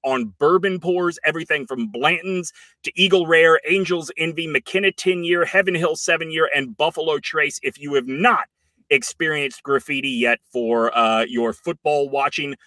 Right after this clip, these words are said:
do so now. And plus, if you have not made holiday plans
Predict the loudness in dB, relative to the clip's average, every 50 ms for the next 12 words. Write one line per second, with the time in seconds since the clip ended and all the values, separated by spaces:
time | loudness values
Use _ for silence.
0 | _ _ _ _ -4 -4 -2 -2 0 0 0 0 0 0 0 0 -2 -2 -4 -6
1 | -6 -6 -4 -2 -2 -2 -2 -6 -6 -6 -6 -6 -4 -8 -8 -6 -2 0 -2 0
2 | 0 0 -2 -2 -2 0 0 0 2 2 2 2 2 0 0 0 -4 -4 -2 -2
3 | -2 -2 -4 -6 -10